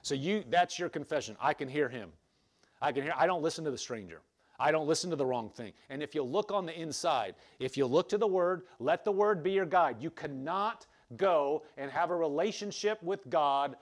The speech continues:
apart from the Word. I'm gonna say that again. You cannot have a relationship with God apart from the Word. Jesus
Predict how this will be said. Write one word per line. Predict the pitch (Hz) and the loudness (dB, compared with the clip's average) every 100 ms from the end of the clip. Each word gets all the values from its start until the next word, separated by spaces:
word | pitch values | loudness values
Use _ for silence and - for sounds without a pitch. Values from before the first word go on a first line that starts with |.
| - | -10
apart | 127 - 175 175 - | -10 4 4 4 0
from | 156 156 | -8 -4
the | |
Word. | 151 156 120 85 - _ _ _ _ _ _ _ _ _ _ _ _ _ _ 127 | 0 0 0 -6 -16 _ _ _ _ _ _ _ _ _ _ _ _ _ _ -12
I'm | |
gonna | 127 | -12
say | 104 151 160 | -8 -6 -2
that | 175 | -2
again. | 165 156 107 - - | -2 -6 -8 -18 -12
You | 139 | -8
cannot | 156 - 170 165 190 226 | -8 -8 -8 -4 -2 0
have | 190 208 | 2 2
a | 214 | 4
relationship | 214 185 175 165 170 - 170 190 - - | 4 4 2 2 -4 -4 -2 -2 -4 -6
with | 156 170 135 | 0 0 4
God | 156 143 147 143 - - | 6 6 4 0 -6 -8
apart | 127 - 175 180 - | -6 6 6 6 2
from | 170 165 | 0 2
the | 170 | 2
Word. | 156 156 110 - - - 104 | 6 4 4 -4 -20 -18 -2
Jesus | 156 208 151 196 - | 2 2 4 2 2